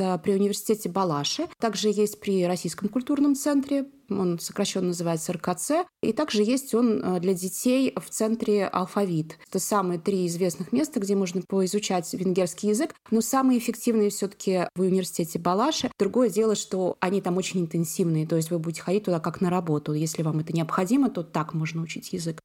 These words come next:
Если же вы сюда приехали, вы, у вас есть дети, вы работаете,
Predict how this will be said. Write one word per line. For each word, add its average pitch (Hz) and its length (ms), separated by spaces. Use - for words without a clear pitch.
Если 247 240
же 214 120
вы 220 60
сюда 214 220
приехали, 185 580
вы, 170 400
у - 80
вас 208 220
есть 180 180
дети, 160 320
вы 170 180
работаете, 165 720